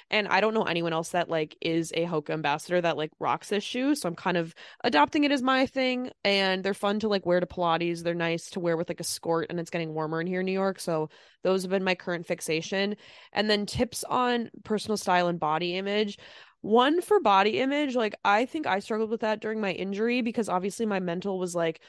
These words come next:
"Okay, you're getting a thousand steps a day. You're sitting in bed. You used to run, like, ten miles a day." Like, that was a mind fuck, obviously. Um, but then really realizing, like, one, your body can't change that quickly. And, like, when you're injured, you need to be eating and doing all your normal shit.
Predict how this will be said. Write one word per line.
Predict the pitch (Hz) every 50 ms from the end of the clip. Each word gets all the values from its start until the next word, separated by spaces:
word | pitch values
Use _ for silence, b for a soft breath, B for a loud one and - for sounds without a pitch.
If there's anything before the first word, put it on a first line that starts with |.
| B B B B -
"Okay, | 381 381 - 269 226 226 226 233
you're | - - - 220 233 233 233 240 226
getting | 220 196 240 233 247 254
a | 240 220
thousand | - 196 202 220 220 233
steps | - 247 233 - -
a | 208
day. | 202 196 196 196 196
You're | 190 196
sitting | - - 226 208 226
in | 220 214 208
bed. | 185 180 180 185 180
You | 175 180
used | 175 202 202 - -
to | 233
run, | 202 190 185 185 190
like, | 180 175 -
ten | - - 196 190 180
miles | 170 165 170 180 180 165 165 170
a | 170
day." | 156 160 143 147 151 156
Like, | 156 156 156 160 - - - _ - 165
that | 185 180 175 175 165
was | 185 180 180
a | 170
mind | 175 165 165 175 180 175
fuck, | - 165 156 -
obviously. | - 156 156 156 156 151 156 - - 143 147 156 160 B B B B B B B -
Um, | - 180 175 170 160 156 156 156 - - - _ _
but | 208 214 240 220
then | 285 285 262
really | 247 277 311 294 226
realizing, | 185 185 185 185 190 202 220
like, | 214 196 185 - -
one, | 180 190 202 208 208
your | 202 202
body | 180 185 190 196 196
can't | - - 202 185 180 175 185
change | - - 196 175 175 175 175 170
that | 175 170 160 -
quickly. | - 214 202 - - 202 190 190 190 185 180 -
And, | 175 180
like, | 165 160 170 -
when | 185 190 208
you're | 214 226 -
injured, | - 165 170 170 170 175 175 160
you | 165 160
need | 156 156 160 -
to | 156
be | 160 151 160
eating | 165 160 156 160
and | 160
doing | 156 156 156 156
all | 156 156
your | 151 151
normal | 156 160 156 151 151
shit. | - - 165 156 170 165 -